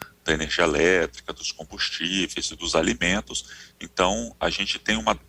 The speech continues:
uma combina-, uma dupla combinação explosiva. Algumas pessoas perdendo renda por conta da, da saída do auxílio emergencial e a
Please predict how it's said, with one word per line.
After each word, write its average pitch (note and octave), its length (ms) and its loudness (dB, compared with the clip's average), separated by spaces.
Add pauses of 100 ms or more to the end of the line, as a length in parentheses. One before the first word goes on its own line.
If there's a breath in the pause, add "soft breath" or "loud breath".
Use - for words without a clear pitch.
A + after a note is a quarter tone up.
(120)
uma F#2+ 140 -2
combina-, G2 400 0 (220)
uma F#2+ 100 -2
dupla C#3 340 -2
combinação G#2+ 560 0
explosiva. F2+ 800 -2 (100)
Algumas G2 360 0
pessoas - 480 0
perdendo B2+ 720 0
renda C#3 420 0 (580 soft breath)
por - 200 -6
conta E2+ 600 0 (460 soft breath)
da, E2 220 4
da D#2+ 160 2
saída E2+ 420 0
do D#2+ 100 -6
auxílio D#2+ 380 -2
emergencial E2 720 0
e E2+ 100 2
a E2 80 2